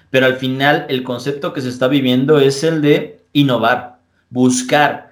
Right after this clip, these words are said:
generar No sé si sabían esto, pero una gran parte de las vacunas que están haciendo las han, las han hecho laboratorios pequeños e inclusive con algunos estudiantes de, de universidades,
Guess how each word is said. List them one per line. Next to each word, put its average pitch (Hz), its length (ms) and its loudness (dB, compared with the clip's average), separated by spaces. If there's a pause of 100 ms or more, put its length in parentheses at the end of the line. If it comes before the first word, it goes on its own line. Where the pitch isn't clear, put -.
(140)
generar 127 680 -2 (220)
No 143 80 -2
sé 147 80 -4
si 147 60 -2
sabían 143 400 0
esto, 139 260 -6
pero 110 240 -6
una 139 180 -2
gran 135 220 -2
parte 139 260 0
de 131 40 -4
las 117 160 0
vacunas 127 340 -6
que - 80 -12
están 123 220 -4
haciendo 127 340 0
las 135 220 2
han, 123 260 -6
las 113 220 -8
han 123 120 -4
hecho 127 220 0
laboratorios 123 580 0
pequeños 127 600 -4
e 127 60 -4
inclusive 120 880 0 (220)
con 127 180 -2
algunos 131 420 -2
estudiantes 127 720 -4
de, 117 160 0
de 113 180 -6
universidades, 113 880 0